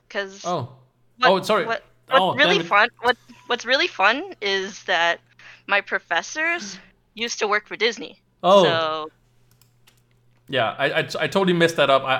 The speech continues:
Speaker 2: I meant the other way around. Sorry. Like, I mean,
Speaker 1: Oh.
Speaker 2: of course,
Speaker 1: <laughs>
Speaker 2: that it, it's, it's not for video games. It's for what Pixar does. That's what I meant. <laughs> It's like,
Speaker 1: Yeah, it's,
Speaker 2: yeah.
Speaker 1: it's similar to how we, like, make those, like,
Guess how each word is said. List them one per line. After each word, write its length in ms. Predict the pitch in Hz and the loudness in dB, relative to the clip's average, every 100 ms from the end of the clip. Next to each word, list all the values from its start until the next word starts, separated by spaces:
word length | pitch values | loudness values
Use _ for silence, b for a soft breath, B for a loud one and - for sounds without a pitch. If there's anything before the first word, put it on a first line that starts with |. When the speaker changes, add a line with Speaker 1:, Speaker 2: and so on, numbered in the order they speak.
| 139 | 0
Speaker 2:
I 20 | |
meant 240 | 156 156 | -2 -2
the 60 | 156 | -2
other 180 | 139 139 | 0 0
way 140 | 120 | -2
around. 480 | 113 120 120 110 113 | -2 0 -2 -4 -8
Sorry. 300 | 123 113 113 113 | -6 -6 -6 -6
Like, 260 | 120 113 - | -6 -6 -6
I 80 | 120 | 0
mean, 60 | 196 | 0
Speaker 1:
Oh. 40 | |
Speaker 2:
of 120 | 226 - - | 2 -2 0
course, 240 | 143 127 | -2 -2
Speaker 1:
<laughs> 80 | 143 | -2
Speaker 2:
that 240 | 123 117 B B - | -4 -6 B B -6
it, 160 | 135 135 | -4 -4
it's, 280 | 151 - - - | -8 -8 -18 -14
it's 200 | 143 - | -10 0
not 220 | 175 180 | 0 0
for 80 | 143 | -4
video 420 | 123 185 143 110 | 2 2 2 -2
games. 320 | 110 107 107 | -6 -10 -10
It's 180 | 123 117 | -14 -14
for 440 | - 117 117 113 110 | -10 -6 -4 -6 -4
what 240 | 120 - | -6 -4
Pixar 380 | - 165 131 104 | -6 -4 -6 -6
does. 240 | 104 101 | -6 -8
That's 200 | - 117 - | -8 -8 -6
what 100 | 117 | -8
I 40 | |
meant. 380 | 110 113 104 - | -8 -10 -12 -12
<laughs> 680 | - - 151 127 - 180 - | -10 -10 -12 -16 -20 -20 -14
It's 120 | 135 131 | -12 -4
like, 220 | 131 117 | -2 0
Speaker 1:
Yeah, 120 | 185 | 0
it's, 200 | 226 - | -2 -8
Speaker 2:
yeah. 140 | 120 98 | -8 -4
Speaker 1:
it's 160 | 320 _ - | -6 _ 0
similar 240 | 370 381 | 2 0
to 120 | 330 294 | -2 2
how 140 | 277 | 2
we, 240 | 277 262 254 | 4 -4 -4
like, 280 | 220 202 202 | -4 -6 -8
make 360 | 214 202 - - | -8 -8 -10 -18
those, 340 | 196 185 180 175 | -10 -8 -10 -6
like, 160 | 175 | -6